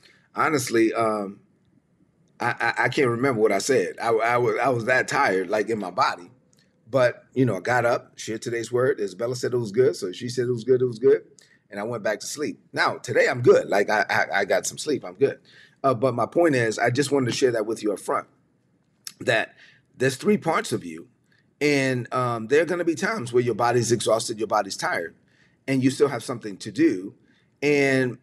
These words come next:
you can, this is how you get past just being a mere human. You're not just a mere human.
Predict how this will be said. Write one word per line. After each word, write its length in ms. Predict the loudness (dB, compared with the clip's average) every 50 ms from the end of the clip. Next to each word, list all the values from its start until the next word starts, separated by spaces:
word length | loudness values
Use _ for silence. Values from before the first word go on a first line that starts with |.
| _ _
you 240 | -8 -4 -2 -2 -2
can, 560 | -4 -4 -4 -4 -4 -4 -6 -6 -8 -6 -4
this 180 | -4 -4 -2 -4
is 100 | -4 -2
how 120 | 0 0
you 180 | 0 0 -2 0
get 260 | 2 2 2 2 0
past 640 | -4 -4 -2 0 0 2 0 0 -2 -6 -10 -14 -6
just 220 | -4 -4 -2 0
being 220 | 0 0 0 0 -2
a 40 | -4
mere 320 | -2 2 4 4 4 4
human. 440 | 2 0 0 0 0 0 -2 -4 -4
You're 100 | -4 -2
not 180 | -2 -2 -2
just 220 | -2 -4 -4 -4 -4
a 60 | -6
mere 180 | -6 -6 -6 -4
human. 400 | -2 -2 -2 -2 -4 -6 -12